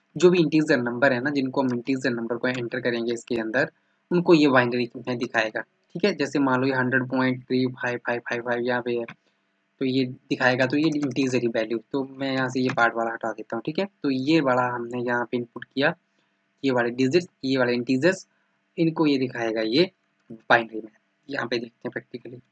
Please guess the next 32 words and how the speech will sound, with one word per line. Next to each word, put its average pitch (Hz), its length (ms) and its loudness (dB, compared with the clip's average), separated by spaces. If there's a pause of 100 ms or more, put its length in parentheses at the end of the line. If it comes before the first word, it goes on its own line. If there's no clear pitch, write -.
(760)
ये 127 260 -4
देखो, - 400 -4
वन 151 140 6
वन 139 240 6
ज़ीरो 135 200 4
ज़ीरो 135 200 2
ज़ीरो 131 260 0
वन 127 240 2
ज़ीरो 123 220 0
ज़ीरो 123 200 -4
ज़ीरो 123 220 -4
वन 123 120 -10
ज़ीरो 123 320 -6
ज़ीरो 120 200 -6
वाला 120 220 -6
सब 120 160 -12
खोल - 260 -14
के, - 160 -14 (760)
ठीक 233 140 4
है। - 300 2 (100)
तो 156 60 -2
B 131 160 -4
stands 165 480 0 (120)
for 175 220 6 (240)
binary, 117 340 2 (260)
ये 139 120 0
binary 131 320 6
specifier 120 640 0
है। 110 60 -8 (2500)
C 226 380 8
for 202 160 12
character, 160 460 6